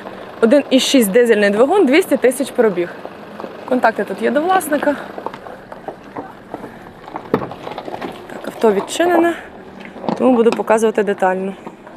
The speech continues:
як вона виглядає. Два плюс один спереду. Так виглядає вона.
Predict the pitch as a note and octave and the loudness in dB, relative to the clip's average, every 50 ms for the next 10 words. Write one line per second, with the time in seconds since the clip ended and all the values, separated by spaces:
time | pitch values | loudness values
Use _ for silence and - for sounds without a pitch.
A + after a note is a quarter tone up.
0 | - - - - - - - - - - - - - - - - - - - - | -20 -20 -20 -20 -20 -20 -20 -20 -20 -20 -20 -20 -20 -20 -18 -16 -16 -14 -10 -8
1 | F#3+ F#3+ F#3+ F#3+ G3+ G#3+ A3+ B3 A#3+ C#4+ D4+ D4+ D4 D4 C#4 - - - - - | -6 -4 -4 -4 -4 -2 -2 -2 0 2 2 2 2 0 -2 -6 -12 -20 -20 -20
2 | - - - - - - - - - - - - - - - - - - - - | -20 -20 -20 -20 -20 -20 -20 -20 -20 -20 -20 -20 -20 -20 -20 -20 -20 -20 -20 -16
3 | - - G#3 G3 G3 G#3+ G#3 G#3 G#3+ G#3 - - G#3+ F#3+ F3+ G3+ G3 G3+ F#3+ - | -8 -6 -2 0 2 2 2 2 0 0 0 0 -2 -2 0 0 -2 -2 -4 -6
4 | - - C#4+ D#4 E4 E4+ C4+ C#4 D#4 D4 - - - - - - - - - - | -6 -4 -2 -2 -2 -2 -2 -4 -4 -6 -8 -14 -20 -20 -20 -20 -20 -20 -20 -20
5 | - - - - - - - - - - - - - - - - _ - - - | -20 -20 -20 -20 -20 -20 -20 -20 -20 -20 -20 -20 -20 -20 -20 -20 _ -20 -20 -20
6 | - - - - - - - - - - - - - - - - - - - - | -20 -20 -20 -16 -16 -16 -16 -18 -20 -20 -20 -20 -18 -18 -18 -18 -18 -20 -20 -20
7 | - - - - - - - _ - - - - - - - - - - - - | -20 -20 -20 -20 -20 -20 -20 _ -20 -20 -20 -20 -20 -20 -20 -20 -20 -20 -20 -20
8 | - - - - - - - - - - - - - - - - - - - - | -20 -20 -20 -20 -20 -20 -20 -20 -20 -20 -20 -20 -20 -20 -20 -20 -20 -20 -18 -16
9 | - G3 F#3 F#3+ G3 G3 G3 G#3 B3+ C#4+ D4+ D4 C#4+ C#4 C4+ C4 C4 C4 | -14 -14 -12 -12 -12 -10 -8 -6 -6 -4 -2 -2 -2 -2 -2 -2 -2 -4